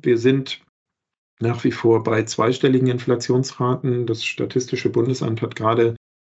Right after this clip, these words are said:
heute die Oktoberinflation für Deutschland noch mal mit zehn Komma vier Prozent bestätigt. Und es sieht so aus, dass wir die Inflationsspitze in Europa erst Anfang zwanzig dreiundzwanzig überschreiten werden. Das liegt auch daran,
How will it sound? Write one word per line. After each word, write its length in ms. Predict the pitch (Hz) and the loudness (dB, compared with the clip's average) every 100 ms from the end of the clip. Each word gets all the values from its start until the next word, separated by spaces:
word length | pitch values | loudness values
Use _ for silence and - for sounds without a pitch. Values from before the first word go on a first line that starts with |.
| _ _ - | _ _ -2
heute 240 | 127 131 | 2 2
die 160 | 120 127 | 2 2
Oktoberinflation 960 | 117 - 139 135 120 - 123 - 120 117 | 0 0 2 2 0 -2 -4 0 0 2
für 140 | 120 | 0
Deutschland 560 | 110 117 123 - 120 127 | 2 2 2 0 0 0
noch 140 | 113 | -2
mal 140 | 117 | -2
mit 200 | 107 107 | -2 -4
zehn 240 | - 131 127 | 0 2 2
Komma 220 | 120 110 | 0 -2
vier 300 | 101 151 170 | 0 2 2
Prozent 440 | - 113 - 110 | 2 -4 -2 -2
bestätigt. 720 | 107 101 - 156 139 131 170 - _ _ _ _ _ | -2 -2 2 2 4 0 0 -8 _ _ _ _ _
Und 160 | - 123 | 0 0
es 120 | 123 | 2
sieht 140 | 135 | 0
so 140 | - 123 | 2 0
aus, 340 | 113 127 135 | 2 2 0
dass 260 | - 123 120 | 0 0 2
wir 100 | 120 | 0
die 100 | 120 | 2
Inflationsspitze 920 | 117 120 113 - 117 - - 127 - | -2 0 0 0 0 0 0 0 2
in 100 | 117 | 2
Europa 400 | 113 107 117 117 | 2 2 2 0
erst 440 | - 117 117 - - | 0 2 2 0 -2
Anfang 360 | 117 117 110 | -2 0 -2
zwanzig 400 | 110 113 107 113 | 0 -2 -2 -2
dreiundzwanzig 800 | 110 110 120 117 - 107 98 110 | 0 2 2 2 0 -2 -2 -2
überschreiten 680 | 101 98 - 107 104 - 101 | 0 0 0 -4 -2 -2 0
werden. 440 | 98 98 - 110 _ _ _ _ _ - | 0 -2 -4 -6 _ _ _ _ _ -2
Das 160 | 117 | 2
liegt 180 | 131 - | 2 2
auch 240 | 123 180 | 2 2
daran, 680 | - 110 107 110 120 147 170 | 0 -2 0 0 2 2 0